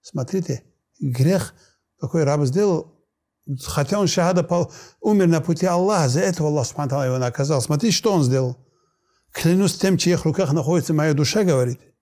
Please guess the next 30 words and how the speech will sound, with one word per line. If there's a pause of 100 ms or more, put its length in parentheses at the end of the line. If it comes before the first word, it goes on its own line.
(680)
«Тот (880)
шамля, (180)
это
плащ,
который
он
украл, (840)
ден,
ден
Хайбара (120)
из (720)
этого,
э, (180)
трофея, (1000)
пока
не
разделили,
он,
который
с
себя
взял
этот
плащ, (920)
сейчас,
говорит,
на
нем
она
горит.